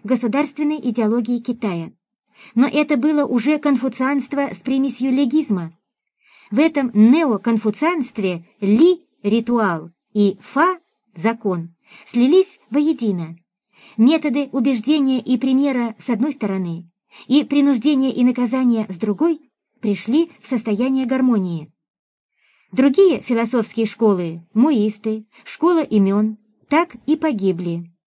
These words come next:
Третьи – даосы – рассматривались как неофициальные,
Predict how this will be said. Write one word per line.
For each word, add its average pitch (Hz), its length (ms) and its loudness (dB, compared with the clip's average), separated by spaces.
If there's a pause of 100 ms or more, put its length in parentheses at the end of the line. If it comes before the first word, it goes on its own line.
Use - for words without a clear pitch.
(500)
Третьи – 214 680 2
даосы – 185 760 -2 (340)
рассматривались 294 880 0
как 294 260 -4
неофициальные, 196 1160 -2